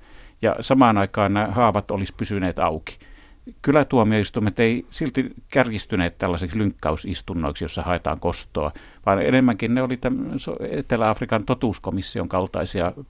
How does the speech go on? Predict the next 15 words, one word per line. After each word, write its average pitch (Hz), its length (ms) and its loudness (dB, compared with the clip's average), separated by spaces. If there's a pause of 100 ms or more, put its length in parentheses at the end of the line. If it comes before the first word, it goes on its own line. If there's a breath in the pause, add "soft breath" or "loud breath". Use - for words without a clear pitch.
paikkoja, 104 320 0
joissa - 160 -6
pyrittiin 110 440 -2
selvittämään, 101 640 -2
mitä 92 280 -6
tapahtui, 104 680 -2 (360 soft breath)
ja 101 60 -2
jaettiin 110 420 2
armahduksia 95 720 0
ja 87 180 0
anteeksiantoa 85 800 -2 (240 soft breath)
katumusta 92 520 0
ja 104 80 2
tietoa 76 440 -4
vastaan. - 440 -8